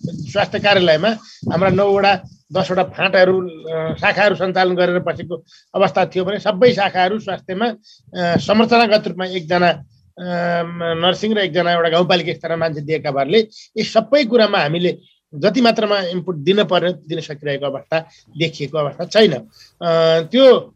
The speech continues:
यो कुरालाई, मलाई त अझै पनि मलाई के लाग्छ भने सर, अ, विशेष गरी कमसेकम, अ, स्वास्थ्यको नीतिलाई, स्वास्थ्यको कार्यक्रमलाई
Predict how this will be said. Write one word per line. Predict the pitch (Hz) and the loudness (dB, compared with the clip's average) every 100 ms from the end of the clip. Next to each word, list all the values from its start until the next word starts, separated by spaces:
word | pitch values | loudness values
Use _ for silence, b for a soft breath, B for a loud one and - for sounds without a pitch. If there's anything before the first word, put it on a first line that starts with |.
| _ | _
यो | 165 233 | -4 -2
कुरालाई, | 233 247 220 220 | -2 0 2 2
मलाई | 190 202 | 0 -2
त | 208 | -4
अझै | 196 180 190 165 233 | -6 -8 -6 0 0
पनि | 240 | 2
मलाई | 240 196 | 0 -2
के | 185 185 | -6 -4
लाग्छ | 170 - | -6 -6
भने | 156 139 160 180 | -10 -8 -8 -8
सर, | 175 180 | -4 -4
अ, | 180 170 160 156 156 156 151 | -4 -6 -4 -4 -2 -2 -4
विशेष | 147 175 190 185 | -4 -6 -6 0
गरी | 208 240 220 b b b _ | 2 2 0 b b b _
कमसेकम, | 202 220 233 226 233 | -2 0 0 0 -2
अ, | 214 - 185 180 175 175 175 | -4 -8 -10 -6 -6 -4 -6
स्वास्थ्यको | 151 220 214 240 247 | 0 0 2 2 2
नीतिलाई, | 214 180 165 135 120 _ b b _ | 2 0 0 -2 -6 _ b b _
स्वास्थ्यको | 214 214 240 240 | 0 4 2 4
कार्यक्रमलाई | 220 208 185 180 147 123 | 2 0 0 0 -2 -4